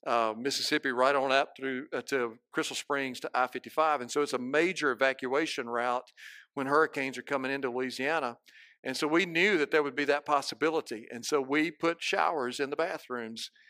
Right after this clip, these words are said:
at that Family Life Center. We dedicated that Family Life Center in April of that year. And then in August of that year,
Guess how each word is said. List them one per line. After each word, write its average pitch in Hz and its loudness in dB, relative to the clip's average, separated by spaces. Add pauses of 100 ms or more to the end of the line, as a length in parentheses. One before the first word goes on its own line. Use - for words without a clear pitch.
(280)
at 120 -2
that 131 0
Family 135 -4
Life 151 0
Center. 123 -4 (320)
We 127 -4
dedicated 160 4
that 151 2
Family 143 0
Life 135 2
Center 135 -2
in 120 -10
April 170 0
of 127 -6
that 135 -2
year. 113 -4 (540)
And 120 -8
then 131 -2
in 123 -8
August 135 -2 (100)
of 113 -6
that 113 -8
year, 117 -8